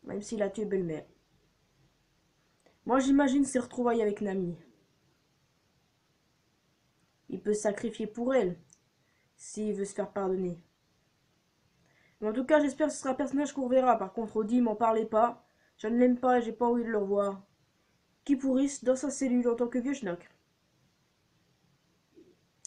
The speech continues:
Quoi ? Oui, je sais, c'est que des personnages de manga. Et alors ? La juste attitude, les gars. Connaissez.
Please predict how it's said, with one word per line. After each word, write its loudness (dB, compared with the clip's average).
Quoi ? -2
Oui, 2
je 4
sais, 2
c'est 0
que -2
des -2
personnages -2
de 0
manga. 0
Et 0
alors ? 2
La -4
juste -4
attitude, 4
les -2
gars. 0
Connaissez. -4